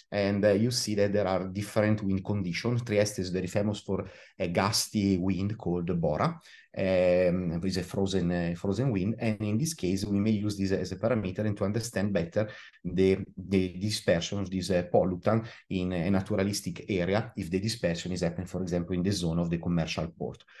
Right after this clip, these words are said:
So these are just a very different, uh, example where we want to underline the fact that, uh, um,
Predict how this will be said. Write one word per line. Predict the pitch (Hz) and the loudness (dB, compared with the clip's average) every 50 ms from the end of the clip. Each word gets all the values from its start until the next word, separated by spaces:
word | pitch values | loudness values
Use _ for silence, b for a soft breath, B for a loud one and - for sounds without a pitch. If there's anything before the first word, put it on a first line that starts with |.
| B B | B B
So | B - 143 | B 2 4
these | 151 208 180 160 | 6 6 8 8
are | 127 110 | 8 8
just | 107 117 120 120 - - | 8 6 4 4 4 6
a | 127 120 113 107 - - _ - | 8 8 8 6 4 0 _ -4
very | - 107 123 120 120 | 2 2 2 4 2
different, | 113 113 110 - 123 113 110 104 104 | 0 -2 -4 -2 -2 -2 0 0 0
uh, | 113 | 0
example | 104 104 - 110 107 110 110 101 107 107 - 151 151 | 0 2 2 2 2 4 4 4 4 4 4 6 6
where | 120 113 113 117 | 8 8 8 8
we | 120 | 6
want | 117 117 123 120 120 | 4 2 2 0 0
to | 117 | 0
underline | 110 113 110 117 110 110 101 98 104 | 0 0 0 0 0 0 0 0 -2
the | 120 | -2
fact | 120 - - 90 90 - - 113 | -2 -2 -4 -4 -4 -4 -2 0
that, | 95 98 92 92 - | 2 2 2 2 2
uh, | 113 113 113 B B B B _ - - | 2 0 0 B B B B _ -6 -2
um, | 101 95 92 95 92 95 92 87 87 87 85 82 | 0 0 2 0 0 0 -2 -2 0 -2 -2 -4